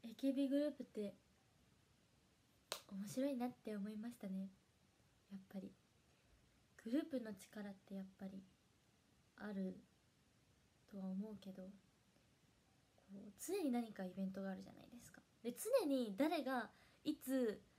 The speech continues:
チャンスをつかみ取るかわからないぐらい、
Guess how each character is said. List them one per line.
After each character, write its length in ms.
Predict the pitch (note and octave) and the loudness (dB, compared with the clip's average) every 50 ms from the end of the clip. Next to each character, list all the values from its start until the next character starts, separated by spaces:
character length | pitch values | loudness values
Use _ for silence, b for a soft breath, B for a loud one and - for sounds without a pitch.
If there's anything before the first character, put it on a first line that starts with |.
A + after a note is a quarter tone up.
| - _ - | -20 _ -2
チ 100 | - C#4+ | 2 4
ャ 80 | C#4 B3+ | 4 4
ン 60 | B3 | 4
ス 140 | - - A3+ | 0 -2 -4
を 60 | G#3+ | -4
つ 140 | G#3+ - - | -4 -6 -6
か 100 | - A#3 | -4 -4
み 120 | A3+ G#3+ | -4 -2
取 160 | - B3+ A#3 | -2 -2 -2
る 120 | A3+ G#3+ - - - _ _ - - - _ | -2 -4 -8 -16 -20 _ _ -20 -20 -14 _
か 160 | - G#3+ G#3+ | -2 0 0
わ 120 | G#3 G#3 | 0 0
か 160 | G3 B3+ C4 | 2 4 4
ら 60 | C4+ C#4 | 4 4
な 160 | C#4 D4 D4 | 4 2 0
い 80 | D4 | 2
ぐ 120 | C#4 D#4 C#4 | 2 4 4
ら 80 | C4 | 4
い、 400 | A#3 A3 A#3+ B3 B3 A3+ G3 F#3+ | 4 2 2 2 2 2 0 -4